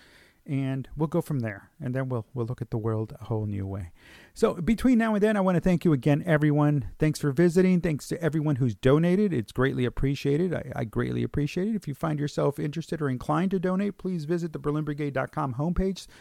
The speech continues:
The front page at the very bottom, there's a link there to, to donate. So again, thank you very much.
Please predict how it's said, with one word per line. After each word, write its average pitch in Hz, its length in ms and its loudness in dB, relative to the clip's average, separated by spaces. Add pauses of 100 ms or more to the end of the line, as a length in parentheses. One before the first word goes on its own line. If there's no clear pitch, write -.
(160)
The - 100 -4
front 156 220 0
page 180 320 2
at 131 120 -8
the 135 40 -2
very 135 240 0
bottom, 120 320 -2
there's 107 220 -6
a 113 40 -4
link 113 260 -8
there 113 240 -8
to, 117 320 -6 (420)
to 117 100 -6
donate. - 640 -6 (400)
So 170 180 -4
again, 175 320 -2
thank 220 220 6
you 214 40 2
very 214 180 6
much. - 420 -2